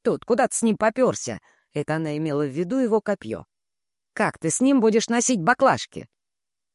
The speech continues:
"Вы о копье моём не беспокойтесь", — ответил ей юноша. "Я всё, что нужно,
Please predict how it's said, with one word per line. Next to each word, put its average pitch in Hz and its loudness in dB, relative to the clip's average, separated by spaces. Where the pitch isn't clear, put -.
"Вы 170 -2
о - -8
копье 220 0
моём 175 0
не 247 2
беспокойтесь", — 226 0
ответил 185 -2
ей 156 -2
юноша. 110 -8
"Я 151 -4
всё, 143 -6
что 123 -6
нужно, 226 0